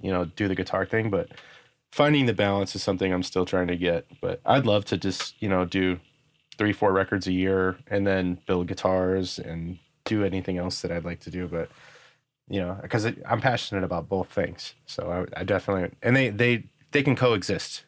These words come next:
The more I advance in a production realm, the better chance they'll have at, as they come out,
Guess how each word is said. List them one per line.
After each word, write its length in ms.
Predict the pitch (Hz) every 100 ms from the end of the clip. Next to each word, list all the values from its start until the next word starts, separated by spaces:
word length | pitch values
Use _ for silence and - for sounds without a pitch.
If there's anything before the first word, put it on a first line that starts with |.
| _
The 100 | 110
more 260 | 107 123 117
I 80 | 110 _ _ -
advance 520 | 101 98 98 95 -
in 100 | 90
a 60 | 82
production 640 | 104 95 - - 87 85 _ _ _
realm, 440 | - 87 82 80 - _ -
the 80 | 92
better 260 | 85 104
chance 360 | 98 - 107 -
they'll 160 | 98 92
have 280 | 85 82 78
at, 240 | 92 -
as 200 | - 95 87
they 100 | 78
come 220 | 87 82
out, 200 | 85